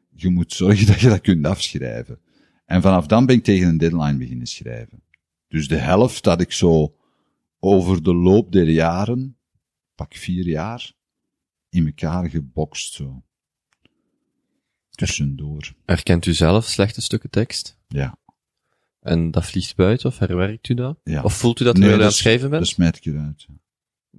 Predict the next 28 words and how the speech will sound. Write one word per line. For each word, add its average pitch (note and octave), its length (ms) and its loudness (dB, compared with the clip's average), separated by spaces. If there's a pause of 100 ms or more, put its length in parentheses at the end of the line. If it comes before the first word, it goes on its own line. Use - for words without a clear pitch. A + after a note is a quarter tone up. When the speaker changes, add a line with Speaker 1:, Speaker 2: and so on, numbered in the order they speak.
(140)
Speaker 2:
Eh, D2 80 -10
maar G2 140 -2
dat G2 120 2
voelt A#2+ 180 -4
u - 20 -4
niet A#2+ 140 -4
terwijl G#2+ 220 2
u - 20 2
aan G2+ 60 2
het G2 100 -4
schrijven F2+ 300 -2
bent, F2 160 -8
dat F#2 120 -8
is - 140 -12
achteraf? G#2 340 2
Speaker 1:
Niet D3 200 2
tijdens D3+ 360 6
het D#3 140 2
schrijven, D#3 640 4 (840)
alhoewel, A2+ 800 4
ja, A#2 260 0
nu C3+ 140 2
dat B2+ 180 2
je A#2 80 -4
dat G2+ 160 2
zegt, - 300 -4
eigenlijk A2 400 -2
wel. A#2+ 280 0